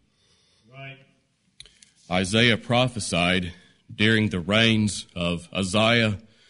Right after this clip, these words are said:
Speaker 2: Jotham, Ahaz, and Hezekiah. And Isaiah one and two are full of the sins of the people that they were guilty of at that time.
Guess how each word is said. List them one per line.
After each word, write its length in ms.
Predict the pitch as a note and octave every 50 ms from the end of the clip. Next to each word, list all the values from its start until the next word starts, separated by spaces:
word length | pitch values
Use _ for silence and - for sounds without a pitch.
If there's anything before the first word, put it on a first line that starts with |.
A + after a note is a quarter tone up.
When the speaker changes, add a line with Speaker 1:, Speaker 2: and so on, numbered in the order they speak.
| _ _ _ _ _ _ _ _ _ _
Speaker 2:
Jotham, 680 | - E2+ F#2 G#2 G#2+ A2+ A#2+ A#2 A2+ - A#2 A2 G2+ - -
Ahaz, 560 | G2+ G#2+ G#2+ F#2+ G2 G2+ G#2 G2+ G#2 F#2+ F#2+
and 120 | F2 E2
Hezekiah. 800 | E2 G2 F#2+ F2+ E2 D#2 - - G#2+ G2+ G#2 F#2 D#2 C#2+ D2 C#2+ C#2+ - _ _ _ _ _ _ _ _ _ _ _ _ _ - - _ _ _ _ _ _ _ _ _ _ _ _
And 200 | - F#2 F#2+ F#2+
Isaiah 760 | F#2+ G2+ G#2+ G#2 G2+ G2 G2+ A2+ A#2 A2+ A2+ A2 G#2 F#2+ F2+ E2+ - - _ -
one 400 | - - G#2+ A#2 A#2+ A#2 A2+ A2
and 160 | G2 F#2 F#2
two 520 | - - B2+ B2+ B2 G#2+ F#2+ F#2 F2+ - - - - -
are 160 | F2+ F2 F#2
full 460 | D#2+ C#2 - B2 A#2+ B2 B2 A#2+ G#2+ G2
of 80 | -
the 120 | - F#2 E2
sins 600 | - - - B2 B2 A#2 G2 F2+ E2+ E2+ - -
of 120 | G2+ F2+
the 80 | - F2+
people 360 | - A#2 A#2+ A#2+ A#2 - F#2+ F2
that 120 | F2+ -
they 100 | A2+ G#2+
were 140 | G#2 F#2+ E2+
guilty 480 | D#2+ E2+ A2+ A2+ A2 A2 - F#2+ F2+
of 180 | E2+ E2+ F2+ D#2+
at 100 | E2+ -
that 260 | F#2+ F#2+ F2+ - -
time. 400 | - G#2 G2+ F#2+ D#2 D2 D2 D2+